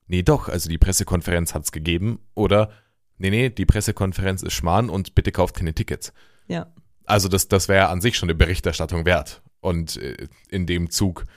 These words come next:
Speaker 1: wenn halt niemand sagt, "Hey, die hat aber was anderes auf der Pressekonferenz gemacht oder gesagt",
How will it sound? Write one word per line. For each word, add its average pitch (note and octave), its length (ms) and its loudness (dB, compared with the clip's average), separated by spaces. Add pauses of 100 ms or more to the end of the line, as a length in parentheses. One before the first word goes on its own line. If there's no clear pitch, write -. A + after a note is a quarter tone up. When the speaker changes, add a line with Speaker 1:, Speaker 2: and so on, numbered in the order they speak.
(160)
Speaker 1:
wenn F#2 240 2
halt E2+ 180 2
niemand F2 340 0
sagt, - 520 2 (100)
"Hey, F2 200 0
die E2+ 120 2
hat E2+ 120 2
aber E2 180 -2
was D#2+ 160 0
anderes F#2 280 0
auf E2 80 0
der E2 100 0
Pressekonferenz E2+ 760 0
gemacht E2 440 -4 (200)
oder E2 140 -2
gesagt", E2 400 0